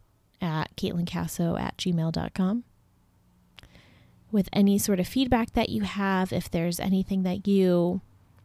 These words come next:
would like to hear more of, maybe not hear at all, or questions that you would want me to ask people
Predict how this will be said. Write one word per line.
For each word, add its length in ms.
would 180
like 180
to 60
hear 220
more 340
of, 420
maybe 260
not 240
hear 480
at 100
all, 560
or 880
questions 680
that 140
you 160
would 120
want 240
me 140
to 200
ask 380
people 680